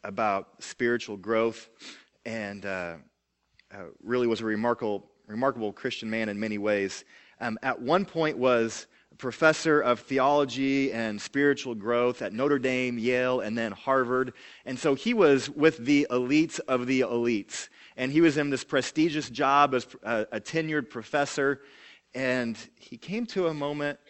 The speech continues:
where he realized that his soul was withering in the midst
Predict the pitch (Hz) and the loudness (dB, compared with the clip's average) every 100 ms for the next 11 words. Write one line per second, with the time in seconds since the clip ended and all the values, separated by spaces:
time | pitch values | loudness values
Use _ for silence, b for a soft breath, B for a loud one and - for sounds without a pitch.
0 | b b - 127 127 131 135 127 123 151 | b b 0 2 2 0 0 0 0 0
1 | 135 110 107 107 107 104 - - b b | 2 2 0 0 -4 -8 -16 -20 b b
2 | - 135 104 139 123 - - 151 160 160 | 0 0 0 -2 0 -2 -2 0 2 0
3 | 165 147 _ b 117 131 107 110 139 117 | -4 -8 _ b 0 0 0 2 2 2
4 | 101 95 92 101 _ b b b 123 120 | -2 -4 -8 -12 _ b b b -4 -2
5 | 113 135 143 - - - | 0 0 0 -4 -12 -12